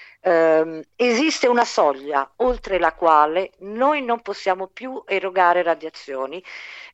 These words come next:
Viene misurata in gray, ma è, è inutile dire la, la, la, diciamo, l'unità di misura, perché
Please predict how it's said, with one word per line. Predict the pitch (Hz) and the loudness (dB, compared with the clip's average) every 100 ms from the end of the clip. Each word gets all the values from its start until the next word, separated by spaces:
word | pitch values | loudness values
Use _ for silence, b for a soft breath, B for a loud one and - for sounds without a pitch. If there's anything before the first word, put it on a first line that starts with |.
| _ | _
Viene | - 196 214 196 | -2 2 2 0
misurata | 185 185 185 202 | -4 0 2 2
in | 175 180 | 0 0
gray, | 185 208 220 | 2 4 4
ma | 170 151 | 4 0
è, | 139 - | 0 -6
è | |
inutile | 180 202 208 185 | -2 -2 0 0
dire | 165 208 190 | 2 2 2
la, | 165 170 185 - | 4 4 2 0
la, | - 165 156 143 | -10 0 2 2
la, | 151 156 147 | 2 2 0
diciamo, | 147 156 170 185 | -6 -8 -2 0
l'unità | 165 165 160 185 | 0 -4 0 0
di | 175 | 0
misura, | 175 170 185 160 156 208 B B B _ _ | -4 -4 -2 0 2 2 B B B _ _
perché | 208 185 - 285 233 | 0 0 0 2 0